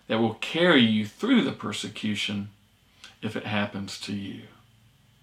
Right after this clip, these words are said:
And I pray it doesn't. But I do think Christians in America better pony up. We better grow up.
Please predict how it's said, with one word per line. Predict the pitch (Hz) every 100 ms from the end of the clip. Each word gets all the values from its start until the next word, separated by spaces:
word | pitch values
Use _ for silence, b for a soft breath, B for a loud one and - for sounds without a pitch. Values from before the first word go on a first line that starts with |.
| _ B B B B 123
And | 120
I | 123
pray | - 135 135
it | 139
doesn't. | 147 160 113 - _ _ _ _ _ _ _ _ _ _ _ B B B B -
But | 117
I | 113
do | 117 294 135
think | - 98 87 - _ -
Christians | 117 110 113 110
in | 117
America | 120 127 104 92 - - 107 - _ _ b b b b b -
better | 117 107
pony | - 107 143 175
up. | 110 92 - _ _ _ _ -
We | 127
better | 117 107 104
grow | 107 117 151 165 101
up. | - -